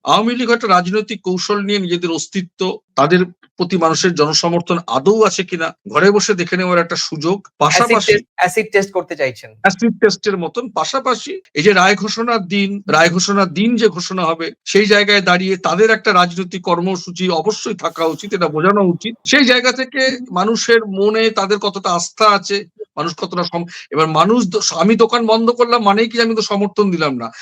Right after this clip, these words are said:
Speaker 1: আমার দোকানে যাতে ভাঙচুর, অগ্নিসংযোগ না হয়, এটাকে দুটো দিক থেকে দুটো পথ দিয়ে দেখতে হবে। কিন্তু
Speaker 2: পরমাশি,
Speaker 1: বাকিটা তো সময় বলবে।
Speaker 2: পরমাশি, যে আশঙ্কার কথা আমি বারবার কেন বলছি, কারণ তুমি জানো যে আওয়ামী লীগের বেশ কিছু ভেরিফাইড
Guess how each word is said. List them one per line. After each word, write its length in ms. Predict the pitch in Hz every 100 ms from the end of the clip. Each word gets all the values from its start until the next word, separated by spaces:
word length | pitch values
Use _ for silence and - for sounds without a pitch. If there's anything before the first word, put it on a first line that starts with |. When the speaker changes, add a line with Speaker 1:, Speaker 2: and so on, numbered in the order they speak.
| -
Speaker 1:
আমার 240 | - 170 202
দোকানে 380 | 180 196 202 208
যাতে 160 | 208
ভাঙচুর, 440 | 185 175 180 170 190
অগ্নিসংযোগ 580 | 175 170 180 160 151
না 180 | 143 127
হয়, 160 | 208 - -
এটাকে 260 | 151 196
দুটো 300 | 226 202 208
দিক 200 | 240 247 -
থেকে 180 | 226
দুটো 260 | 202 196 254 240
পথ 160 | 214
দিয়ে 240 | 185 175 220
দেখতে 320 | 190 - 147
হবে। 220 | 117 107 _
কিন্তু 180 | 180 190
Speaker 2:
পরমাশি, 300 | 185 240 214
Speaker 1:
বাকিটা 180 | 233 170
তো 60 | 240
সময় 280 | 226 247
বলবে। 260 | 202 139 113 -
Speaker 2:
পরমাশি, 420 | 180 220 226 226
যে 140 | 190
আশঙ্কার 540 | 165 - 202 208 220 220
কথা 220 | 208 208
আমি 140 | 202
বারবার 360 | 175 156 175 190
কেন 240 | 185 180
বলছি, 420 | 190 190 - 170 160
কারণ 300 | 160 165 165
তুমি 240 | 165 175
জানো 300 | 160 160 151
যে 320 | 143 151 135 -
আওয়ামী 260 | - 160 185
লীগের 280 | 185 190 160
বেশ 300 | 151 165 -
কিছু 280 | 180 185 139
ভেরিফাইড 440 | 147 180 185 147